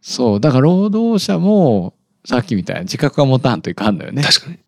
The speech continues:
Speaker 1: 疲労困憊して、有給休暇を温存して、会社に来て、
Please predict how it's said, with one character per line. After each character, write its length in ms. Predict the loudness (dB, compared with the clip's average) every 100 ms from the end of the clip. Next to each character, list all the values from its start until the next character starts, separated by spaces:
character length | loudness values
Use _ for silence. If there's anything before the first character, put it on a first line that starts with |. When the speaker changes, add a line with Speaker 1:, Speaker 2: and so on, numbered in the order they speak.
| _
Speaker 1:
疲 240 | -6 -2 0
労 140 | 0
困 300 | 2 2 2
憊 180 | 0 0
し 120 | 0
て、 440 | 2 4 4 0 -2
有 200 | -2 2
給 180 | 0 2
休 140 | 0
暇 140 | 0
を 60 | 0
温 100 | 2
存 160 | 0 -2
し 100 | 0
て、 480 | 2 2 0 -6 -8
会 220 | -6 -2
社 140 | 0
に 100 | 0
来 140 | -2 -2
て、 260 | -2 -2